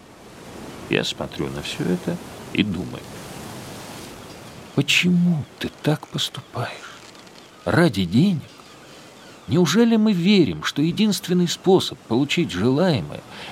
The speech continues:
это отобрать его у другого,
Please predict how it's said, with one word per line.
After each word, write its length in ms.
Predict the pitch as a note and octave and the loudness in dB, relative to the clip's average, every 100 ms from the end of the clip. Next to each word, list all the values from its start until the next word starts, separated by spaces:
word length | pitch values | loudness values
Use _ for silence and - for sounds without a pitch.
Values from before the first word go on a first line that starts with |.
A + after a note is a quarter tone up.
| - | -2
это 240 | F3+ F#3 | 2 2
отобрать 880 | - F3+ F#3 E3 C3+ F#3 G3+ - - | 4 4 4 2 2 4 4 2 -2
его 340 | G#2 B2 D#3 B2 | -2 0 2 2
у 60 | |
другого, 580 | F#2+ G2+ E2+ E3+ A2 D#2 | 0 -2 4 4 4 -2